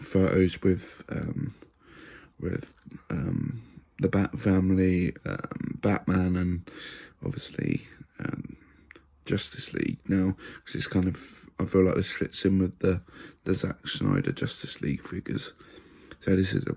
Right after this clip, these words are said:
really, really superb figure. The detail on here is amazing,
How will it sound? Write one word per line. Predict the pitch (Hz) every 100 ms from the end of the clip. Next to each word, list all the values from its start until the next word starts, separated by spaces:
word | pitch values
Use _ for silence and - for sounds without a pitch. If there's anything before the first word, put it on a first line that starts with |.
| -
really, | 98 92 95
really | 95 -
superb | - - - - -
figure. | - - - - - - - -
The | -
detail | 90 90 - 92
on | 92 92
here | 92 92 90 95
is | 95 95 - -
amazing, | - - - 67 - -